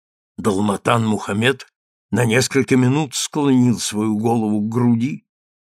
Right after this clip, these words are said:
Слова великого муфтия, как молния, поражали его, бодрость оставила его.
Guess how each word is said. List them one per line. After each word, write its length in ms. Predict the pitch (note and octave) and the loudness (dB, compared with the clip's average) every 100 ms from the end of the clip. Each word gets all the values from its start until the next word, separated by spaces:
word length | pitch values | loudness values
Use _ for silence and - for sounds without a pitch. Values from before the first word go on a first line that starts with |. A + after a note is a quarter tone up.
| _ | _
Слова 440 | - C3 A2+ A#2+ A#2 | -6 -2 0 2 2
великого 520 | G#2+ A2 G2+ G2+ G#2 | 0 -2 -4 -4 -2
муфтия, 520 | G#2 - - A#2+ A2 | -2 -4 -8 -8 -6
как 240 | - A#2+ | -6 -6
молния, 580 | D3 E3 F#3 C3 A2 G#2+ | -4 0 0 -2 -4 -6
поражали 640 | G#2 A2+ G#2+ F2+ A2+ F#2 G2 | -4 -4 -2 -2 -4 -4 -4
его, 300 | G#2 G2 G2+ | -4 -2 -4
бодрость 760 | F#2 C#3+ D3 B2 C3 - - | -2 -2 -2 -4 -4 -6 -10
оставила 720 | C3+ - - D3+ E2+ E2+ - | -10 -10 -10 -10 -10 -14 -16
его. 400 | A#1+ B1 - - | -16 -14 -14 -14